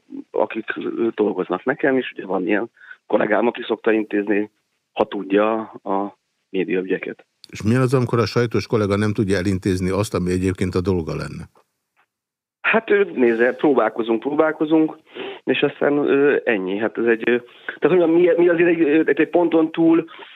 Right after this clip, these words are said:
Speaker 1: ö, tudomásul vesszük, hogyha nem akarnak velünk.
Speaker 2: A mi, az
Speaker 1: Ö,
Speaker 2: mit fed? Mert én önnel beszélgetek.
Speaker 1: Én az Igen Szólítás Magyarországért mozgalom, ö,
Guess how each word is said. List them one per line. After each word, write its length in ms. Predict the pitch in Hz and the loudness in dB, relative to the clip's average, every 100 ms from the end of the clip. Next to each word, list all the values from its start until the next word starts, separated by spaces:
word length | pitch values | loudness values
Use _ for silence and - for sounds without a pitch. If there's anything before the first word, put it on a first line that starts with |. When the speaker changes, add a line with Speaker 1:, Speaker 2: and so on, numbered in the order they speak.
| - | -14
Speaker 1:
ö, 400 | - 131 139 143 135 - 151 | 0 2 4 2 0 -2 -2
tudomásul 540 | 156 147 123 110 117 | 2 4 2 0 0
vesszük, 320 | 113 - 113 | 0 -2 -10
hogyha 300 | - 104 113 | -6 -4 -2
nem 140 | 107 104 | 0 -2
akarnak 440 | 101 101 107 - | 0 0 0 -2
velünk. 360 | 104 98 107 - | -4 -4 -8 -6
Speaker 2:
A 140 | 95 | -2
mi, 340 | 98 107 120 160 | 2 4 4 4
az 200 | 101 101 | 2 4
Speaker 1:
Ö, 60 | |
Speaker 2:
mit 220 | 104 135 - | 2 0 -2
fed? 260 | 92 82 | -4 -2
Mert 160 | 90 92 | 0 0
én 160 | 98 104 | 0 2
önnel 320 | 98 95 80 | 0 2 0
beszélgetek. 640 | 73 80 - 78 76 - - _ _ _ _ _ _ _ - _ - | -4 -4 -4 -6 -10 -14 -20 _ _ _ _ _ _ _ -20 _ -2
Speaker 1:
Én 160 | 110 | 0
az 80 | 117 | 2
Igen 260 | 131 120 - | 2 2 2
Szólítás 340 | 110 101 98 | 0 0 -4
Magyarországért 840 | 101 95 95 92 101 92 98 - - - | -2 -2 -2 -2 -4 -2 -4 -6 -20 -8
mozgalom, 640 | 98 95 98 95 98 95 _ _ _ | -4 -4 -4 -4 -4 -6 _ _ _
ö, 500 | - 90 98 101 104 | -2 2 2 2 0